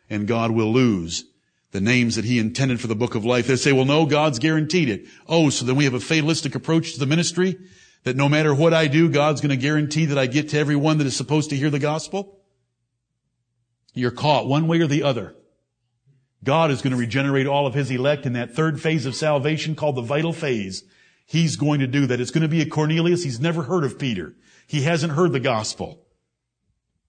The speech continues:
But he fears God. He's a worshiper of Jehovah. He doesn't know about the Lord Jesus Christ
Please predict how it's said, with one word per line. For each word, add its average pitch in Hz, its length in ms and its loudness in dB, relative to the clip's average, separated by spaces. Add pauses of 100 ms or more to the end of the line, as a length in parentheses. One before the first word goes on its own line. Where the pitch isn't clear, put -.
(440)
But 117 120 -4
he 113 40 0
fears 165 400 2
God. 107 500 -2 (1300)
He's 127 160 -4
a 135 60 0
worshiper 135 560 2
of 107 120 -2
Jehovah. 120 600 0 (800)
He 117 60 -6
doesn't 123 240 -2
know 160 160 2
about 123 220 -2
the 117 60 -4
Lord 113 220 -2
Jesus 101 360 -4
Christ 90 520 -8